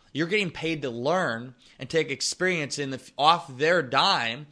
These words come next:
and in the future, you can use that to make a lot more money in your own company, whatever else. So for anybody listening, for you,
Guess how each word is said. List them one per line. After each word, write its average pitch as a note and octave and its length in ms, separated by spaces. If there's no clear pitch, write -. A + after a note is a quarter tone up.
and D#3 100
in D#3+ 80
the D3+ 80
future, E3 420
you D3 160
can D#3+ 200
use D3+ 280
that C#3+ 520
to D#3+ 80
make D3+ 160
a C#3 60
lot D3+ 180
more D3 120
money D3 200
in C3+ 80
your B2+ 160
own E3+ 160
company, D#3 360
whatever C3+ 340
else. C#3+ 440
So D#3 160
for D#3 120
anybody E3 180
listening, D3+ 400
for B2+ 80
you, C#3+ 440